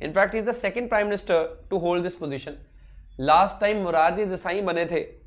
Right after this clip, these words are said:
नाइनटीन सेवेंटी सेवन सेवेंटी एट में, और अब ये हैं। तो ये सेकंड प्राइम मिनिस्टर है जिसको इसका ट्रस्ट का चेयरमैन बनाया गया है, ये गुजरात में है। फाइन, तो आप याद रखिएगा,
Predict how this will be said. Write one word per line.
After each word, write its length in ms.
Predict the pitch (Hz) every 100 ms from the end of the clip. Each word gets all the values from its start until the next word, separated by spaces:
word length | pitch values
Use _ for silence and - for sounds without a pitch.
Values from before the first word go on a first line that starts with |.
| -
नाइनटीन 360 | 143 147 165 175
सेवेंटी 280 | 175 165
सेवन 220 | 170 165 170
सेवेंटी 340 | 170 156 180
एट 160 | 180 170
में, 280 | 156 147 147 - - _ _ -
और 160 | 165 180
अब 220 | - 190 180
ये 200 | 175 170
हैं। 280 | 131 -
तो 100 | -
ये 120 | 170 220
सेकंड 300 | 220 175 226
प्राइम 180 | 202 196
मिनिस्टर 260 | 190 190
है 100 | 196
जिसको 320 | 180 160 -
इसका 320 | 175 165 175 180 - - - - _ _
ट्रस्ट 240 | 160 185 -
का 480 | 170 170 160 - _ _ _ _ _ -
चेयरमैन 340 | 160 170 196
बनाया 300 | 175 151 165
गया 260 | 165 151 143
है, 200 | 151 156
ये 80 | 151
गुजरात 380 | 147 139 135 151
में 60 | 151
है। 280 | 156 - - _ _ _ - - -
फाइन, 220 | 160 135 - _ _ _ _ _
तो 80 | 156
आप 160 | 160
याद 240 | 160 165 156
रखिएगा, 420 | 147 170 147